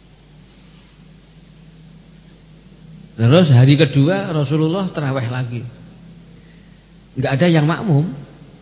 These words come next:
Rasulullah salat, sahabat-sahabat do salat kabeh.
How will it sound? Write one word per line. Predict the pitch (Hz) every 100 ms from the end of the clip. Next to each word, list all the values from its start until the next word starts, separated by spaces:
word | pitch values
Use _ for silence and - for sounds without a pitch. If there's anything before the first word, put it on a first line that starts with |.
| - - - - _ _
Rasulullah | 113 107 117 113
salat, | 120 113 135 139 135 - -
sahabat-sahabat | 104 104 117 117 107 110 120
do | 117 107
salat | 98 107 101
kabeh. | - - -